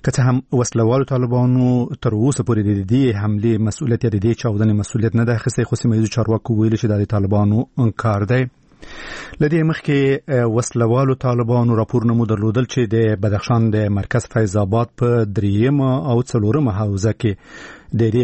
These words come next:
حوزو په ځینو برخو کې تحرکات زیات کړي. له دې مخکې وسلوالو طالبانو پرون د فیض آباد ښار اتمه حوزه هم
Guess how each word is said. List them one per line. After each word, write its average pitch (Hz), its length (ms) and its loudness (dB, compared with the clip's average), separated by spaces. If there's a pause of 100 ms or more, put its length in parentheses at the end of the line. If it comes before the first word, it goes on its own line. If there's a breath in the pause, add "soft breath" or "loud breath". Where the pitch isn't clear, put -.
حوزو 110 300 0
په 107 160 -2
ځینو 135 220 2
برخو 113 260 -2
کې 123 460 0
تحرکات 104 560 0
زیات 107 260 -2
کړي. 107 200 0
له 110 100 0
دې 113 80 2 (120)
مخکې 127 260 -2 (120)
وسلوالو 117 460 0
طالبانو 120 400 0
پرون 117 300 0 (500 loud breath)
د 117 240 0
فیض 110 300 0
آباد 113 220 0 (240)
ښار 110 200 0 (140)
اتمه 117 320 0
حوزه 104 340 0
هم 113 180 2